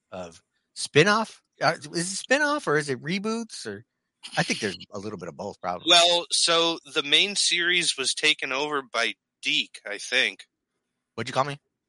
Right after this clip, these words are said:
Speaker 2: And so
Speaker 1: Dick.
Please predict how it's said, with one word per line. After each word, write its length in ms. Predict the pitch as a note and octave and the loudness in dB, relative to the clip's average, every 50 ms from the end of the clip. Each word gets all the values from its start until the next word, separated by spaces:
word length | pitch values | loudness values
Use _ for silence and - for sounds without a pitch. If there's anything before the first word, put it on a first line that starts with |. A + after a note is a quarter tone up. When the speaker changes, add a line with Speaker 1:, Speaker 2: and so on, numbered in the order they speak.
| _ _ _ _ _ _ _ _ _ _ - D#2+ _ _ _ _ - | _ _ _ _ _ _ _ _ _ _ -20 -20 _ _ _ _ -18
Speaker 2:
And 380 | A2+ A#2 B2 B2 B2 B2 A#2+ A#2 | -8 -4 -2 0 0 -2 -2 0
so 560 | - - - C3 C3 B2+ B2+ B2+ B2 A#2+ A2+ - _ _ _ _ _ _ - | -2 0 2 2 4 4 4 2 2 0 -2 -6 _ _ _ _ _ _ -6
Speaker 1:
Dick. 260 | - A#2+ G2 - - | -4 -4 -4 -4 -8